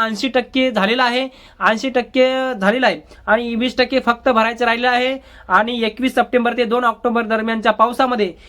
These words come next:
येलदरी सु-, येलदरी धरण सुद्धा, अ, भरणार आहे. कारण की पूर्व विदर्भामध्ये की, कारण की विदर्भामध्ये खूप पाऊस पडणार आहे आणि विदर्भामध्ये पडलेला पाऊस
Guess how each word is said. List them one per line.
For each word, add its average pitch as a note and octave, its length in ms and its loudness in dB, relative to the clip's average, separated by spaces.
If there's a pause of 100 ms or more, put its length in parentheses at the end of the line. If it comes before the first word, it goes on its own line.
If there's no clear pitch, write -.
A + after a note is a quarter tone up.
(120)
येलदरी B3 600 0
सु-, A3+ 380 -4
येलदरी A#3 360 0
धरण A3+ 300 0
सुद्धा, G#3+ 320 2 (360)
अ, F#3 140 4
भरणार G#3+ 320 0
आहे. B3 240 0 (280)
कारण A#3+ 280 2
की C4 340 0 (460)
पूर्व C4 240 2
विदर्भामध्ये B3 720 0
की, A#3+ 240 -6
कारण A3+ 280 2
की C4 120 -2
विदर्भामध्ये B3 560 -2
खूप B3+ 180 -4
पाऊस B3 180 6
पडणार B3+ 280 0
आहे B3 180 2
आणि A#3 220 -2
विदर्भामध्ये A#3+ 600 -2
पडलेला A3+ 400 0
पाऊस B3+ 380 0